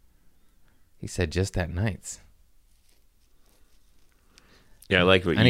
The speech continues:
Speaker 2: used
Speaker 1: to
Speaker 2: to
Speaker 1: follow
Speaker 2: say.
Speaker 1: suit.
Speaker 2: You used to say, like, "After all your shit's done, you wanna watch Lord of the Rings, you smoke a joint."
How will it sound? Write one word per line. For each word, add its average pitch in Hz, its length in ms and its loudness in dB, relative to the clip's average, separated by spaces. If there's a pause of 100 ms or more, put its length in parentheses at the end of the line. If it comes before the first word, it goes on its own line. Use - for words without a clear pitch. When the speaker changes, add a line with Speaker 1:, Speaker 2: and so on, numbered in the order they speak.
Speaker 2:
used 87 60 -2
Speaker 1:
to - 60 -10
Speaker 2:
to 76 60 -6
Speaker 1:
follow 98 300 4
Speaker 2:
say. 69 60 -4
Speaker 1:
suit. - 540 -6 (340)
Speaker 2:
You 82 100 -6
used - 160 -8
to 73 80 -12
say, 76 260 -2
like, 69 240 -4
"After 85 400 -2
all 95 220 4
your 85 400 0
shit's - 360 -6
done, 78 600 -2
you 73 200 -4
wanna 73 220 -2
watch 71 240 -4
Lord 78 280 2
of 73 60 -2
the 71 100 0
Rings, 65 560 -4 (300)
you - 100 -16
smoke 71 340 -6
a 69 40 -10
joint." 64 340 -10